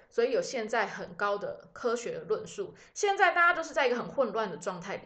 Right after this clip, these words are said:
面，所以尤其你看病毒也一直在变种，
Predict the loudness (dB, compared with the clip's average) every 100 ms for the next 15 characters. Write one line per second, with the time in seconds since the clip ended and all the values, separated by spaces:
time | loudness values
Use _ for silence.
0 | -14 -18 -18 -20 _ _ _ _ _ _
1 | _ -20 -20 -18 0 2 2 -2 -10 -18
2 | -4 -2 -2 -2 -2 -2 -2 -4 -4 -4
3 | -4 -4 -6 -6 -2 -4 -4 -12